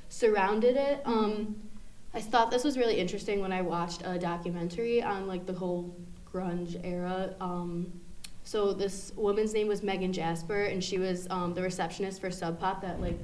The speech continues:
Speaker 1: small indie record label that came out of Seattle that signed a lot of the bands at first. And a New York Times reporter in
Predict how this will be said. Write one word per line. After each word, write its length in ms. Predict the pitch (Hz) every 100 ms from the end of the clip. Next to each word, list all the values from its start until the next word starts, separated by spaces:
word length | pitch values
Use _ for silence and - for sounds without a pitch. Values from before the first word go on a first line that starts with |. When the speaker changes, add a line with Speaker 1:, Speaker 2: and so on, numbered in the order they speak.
| - - -
Speaker 1:
small 380 | - 196 180 175
indie 440 | 175 180 180 180
record 320 | 180 170 185
label 240 | 185 185 185
that 120 | 180
came 220 | 180 190
out 160 | 180 180
of 200 | 185 180
Seattle 380 | - 190 185 185
that 180 | 180 -
signed 220 | 175 175
a 60 |
lot 180 | 175 175
of 60 | 180
the 60 | 175
bands 260 | 190 196
at 180 | 233 233
first. 300 | 285 285 - - - - - - -
And 520 | 226 226 214 208 - - - - - - -
a 100 | 220
New 200 | 226 240
York 260 | 240 240 240
Times 540 | - 220 208 208 -
reporter 760 | 185 180 185 175 180 170 170 - - -
in 600 | 214 196 185 175 170 175